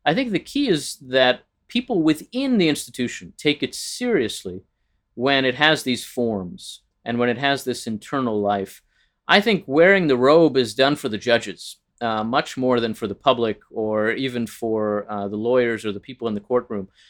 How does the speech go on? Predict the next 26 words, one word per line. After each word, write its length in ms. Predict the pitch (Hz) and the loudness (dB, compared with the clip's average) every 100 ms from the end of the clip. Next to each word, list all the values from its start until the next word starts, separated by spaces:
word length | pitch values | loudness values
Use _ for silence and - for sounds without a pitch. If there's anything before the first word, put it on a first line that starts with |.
| _ _ - | _ _ -12
It 200 | 131 - | -12 -6
gives 220 | 226 196 | -4 0
you 100 | 170 | 0
a 60 | |
sense 540 | 135 - - 185 170 - | 0 -4 -2 0 0 -2
of 100 | 131 | -6
responsibility, 1000 | 131 - 139 127 110 120 120 113 107 104 | -6 -4 -4 -4 -4 0 0 0 -2 -4
a 120 | 117 | -6
sense 300 | - 147 147 | -6 -6 -4
of 120 | 117 | -8
the 60 | 110 | -8
seriousness 840 | - - 160 143 120 - 110 - | -10 -2 0 2 -2 -6 -8 -8
of 200 | 104 - | -12 -12
purpose 480 | - 127 - 101 - | -6 -4 -4 -6 -6
that's 280 | 104 98 - | -6 -6 -6
required 520 | 104 - 120 120 110 | -12 -2 2 2 2
of 120 | 101 | -2
the 80 | 101 | -6
job. 480 | 98 123 127 107 95 _ _ _ _ _ | -4 0 0 0 -4 _ _ _ _ _
And 240 | - 127 127 | 2 2 4
I, 260 | 160 170 196 | 4 4 6
I 120 | 196 | 6
think 120 | 220 | 6
the 80 | 165 | 2
same 340 | - 196 180 | 2 4 4
about 360 | 143 131 127 | 6 6 6